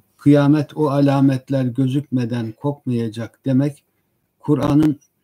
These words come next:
kıyametin kopacağını kimsenin bilmemesi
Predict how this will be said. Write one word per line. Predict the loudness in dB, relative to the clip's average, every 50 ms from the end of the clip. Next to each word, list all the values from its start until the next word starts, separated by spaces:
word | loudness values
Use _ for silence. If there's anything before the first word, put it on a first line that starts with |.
| _ _ _
kıyametin | _ _ 0 2 2 4 2 2 2 2 0 0 0 0 0 -2 -6 -16 -20 -20 _
kopacağını | _ -10 -8 -6 -6 -6 -4 -4 -4 -2 -2 -4 -4
kimsenin | -6 -6 -4 -4 -4 -4 -4 -4 -4 -2 0 0 -2 -2
bilmemesi | -4 -4 -4 -4 -6 -8 -8 -8 -10 -12 -12 -6 -4 -4 -4 -4